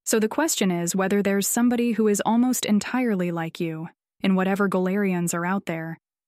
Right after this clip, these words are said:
who would, faced with this situation, choose to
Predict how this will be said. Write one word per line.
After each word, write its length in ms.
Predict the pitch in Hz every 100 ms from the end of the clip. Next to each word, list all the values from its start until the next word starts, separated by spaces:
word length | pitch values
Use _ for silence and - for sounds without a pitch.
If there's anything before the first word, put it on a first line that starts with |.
| _
who 140 | 240 220
would, 180 | 202
faced 380 | - 233 254 -
with 140 | 190 -
this 140 | 175
situation, 800 | 190 180 175 170 170 170 165 175 _ -
choose 380 | - 220 208
to 400 | - 214 185 175